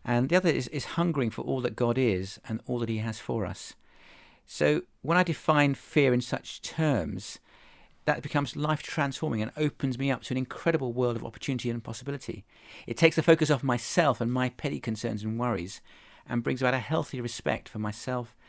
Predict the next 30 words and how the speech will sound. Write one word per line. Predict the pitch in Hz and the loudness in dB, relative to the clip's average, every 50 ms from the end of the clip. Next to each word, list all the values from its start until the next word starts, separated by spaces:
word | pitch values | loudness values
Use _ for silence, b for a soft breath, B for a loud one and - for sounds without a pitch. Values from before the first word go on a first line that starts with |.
| B B B B B - | B B B B B -8
and | 113 113 | -4 -4
the | 117 | -2
w-, | 117 117 - - - | -2 -4 -6 -6 -4
and | 117 113 | -2 -2
the | 117 | 0
world. | 113 127 139 135 123 101 90 87 - - _ _ _ B B B B B B B B B | 0 0 -2 -2 -2 -2 -4 -6 -8 -12 _ _ _ B B B B B B B B B
So | - - 147 135 | -6 -4 -2 0
I, | 117 143 139 | 2 2 4
I'm | 139 139 139 151 160 | 4 4 4 4 4
not | 165 - | 4 2
just | 123 127 - | 2 0 0
a | 123 | 0
random | 120 120 120 117 117 117 113 | 2 2 2 2 2 0 -2
piece | 113 117 - | -4 -6 -8
of | 113 98 - | -8 -8 -6
humanity, | 120 123 120 117 107 101 101 - - 127 | -4 -2 0 0 0 0 -2 -2 -4 -2
but | 120 123 120 | 0 0 0
I'm | 123 - _ | -2 -2 _
intricately | - 170 156 - - 160 - 139 135 123 | -2 -2 0 0 -2 -4 -4 -6 -8 -8
connected | - - 127 127 135 123 - - 92 | -8 -6 -4 -4 -4 -4 -6 -10 -12
to | - - | -10 -8
others | 123 113 104 98 98 - - B B B B B B B B - | -8 -6 -6 -6 -6 -8 -12 B B B B B B B B -10
from | - - 113 | -6 -4 -4
the | 110 | -4
past, | - - 147 143 147 147 135 - - | -4 -4 -2 -2 0 -2 -2 -4 -8
the | - | -12
present | - - - 127 120 - 123 117 | -8 -6 -6 -4 -4 -4 -4 -6
and | 113 107 | -6 -6
the | |
future. | - - 135 131 - - - - 92 95 | -6 -8 -8 -8 -8 -6 -8 -8 -8 -10